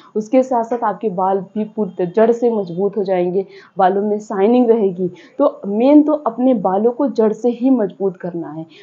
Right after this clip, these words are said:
बाल सफ़ेद भी नहीं होंगे। जब बाल जड़ से मजबूत हो जाएंगे, ना तो टूटेंगे, ना तो जो है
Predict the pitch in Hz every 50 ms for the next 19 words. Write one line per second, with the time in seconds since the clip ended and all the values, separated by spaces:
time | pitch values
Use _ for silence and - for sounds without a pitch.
0 | _ _ - 190 185 196 196 196 226 220 - - 262 240 214 214 240 233 226 220
1 | 220 220 220 208 220 214 208 190 175 165 185 185 185 185 180 185 185 180 180 247
2 | 240 247 240 233 214 220 233 233 233 220 226 226 233 233 220 196 185 170 170 175
3 | 202 190 180 - 220 214 220 254 254 254 269 285 262 208 185 180 185 185 226 220
4 | 180 175 170 185 226 277